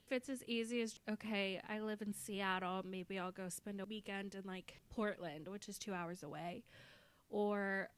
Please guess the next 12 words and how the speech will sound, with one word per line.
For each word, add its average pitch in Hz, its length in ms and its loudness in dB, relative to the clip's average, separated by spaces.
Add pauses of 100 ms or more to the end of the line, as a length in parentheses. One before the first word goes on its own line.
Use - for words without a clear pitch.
(140)
even, 262 240 2
like, 277 160 2
a - 20 4
sleepover 226 540 2
at 202 40 2
a 202 60 0
friend's 190 300 0
house, 214 320 0
just - 180 -6
kinda 254 220 2
getting 208 440 4
out 185 440 4